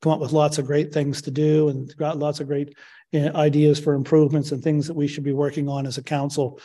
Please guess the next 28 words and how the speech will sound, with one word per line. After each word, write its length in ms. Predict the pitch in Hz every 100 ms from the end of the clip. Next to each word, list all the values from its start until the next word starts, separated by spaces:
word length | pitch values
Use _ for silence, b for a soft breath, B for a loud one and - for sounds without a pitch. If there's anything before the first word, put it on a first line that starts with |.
| B B
to 100 | -
support 420 | 143 135 143 143
them. 240 | 147 139 127
So 220 | - 135
looking 300 | 147 151 143
forward 260 | 151 139 131
to 100 | 135
that. 280 | 139 135 b b b b _
And, 320 | 147 139 139
uh, 100 | 143
also, 680 | 147 160 160 160 160 147 143
um, 400 | 143 139 135 131 b b b -
I 80 | 147
know 220 | 156 156
everybody 340 | 147 147 147
was 140 | 143 139
talking 340 | 151 147 156
about 300 | 139 143 143
the, 320 | 147 139 139
uh, 40 | 135
Valentine's 640 | 147 147 143 151 139 135
Day. 340 | - 139 135 135
Uh, 100 | 156
I 100 | 147
missed 300 | 156 151 147
it 60 |
as 120 | 135
well, 400 | 131 156 139 127